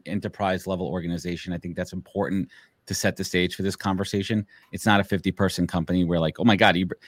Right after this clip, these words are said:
you guys remember Office Space, right? When they bring in the Bobs,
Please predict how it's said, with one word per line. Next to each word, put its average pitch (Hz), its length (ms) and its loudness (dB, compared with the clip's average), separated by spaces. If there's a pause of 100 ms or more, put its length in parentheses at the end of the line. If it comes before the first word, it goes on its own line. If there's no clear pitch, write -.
(120)
you 123 80 -4
guys 170 180 10
remember 170 540 6
Office 120 300 2
Space, 123 340 4
right? 120 80 8
When 110 80 4
they 104 80 4
bring 113 160 6
in 113 60 8
the 104 60 4
Bobs, 98 560 4